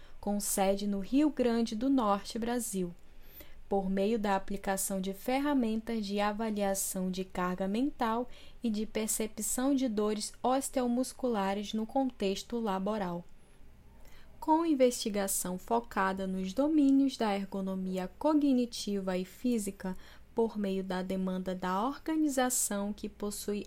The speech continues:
alto índice de absenteísmos ocasionados por fatores ergonômicos.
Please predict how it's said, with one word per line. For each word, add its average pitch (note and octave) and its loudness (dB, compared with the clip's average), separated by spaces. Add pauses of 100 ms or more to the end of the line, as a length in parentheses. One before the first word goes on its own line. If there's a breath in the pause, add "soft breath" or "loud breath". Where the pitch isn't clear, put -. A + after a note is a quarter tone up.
alto D4 2
índice B3 0
de G#3+ -2 (100)
absenteísmos A#3 0 (280 loud breath)
ocasionados C4+ 2
por A#3 -2
fatores A#3+ 2
ergonômicos. A#3 0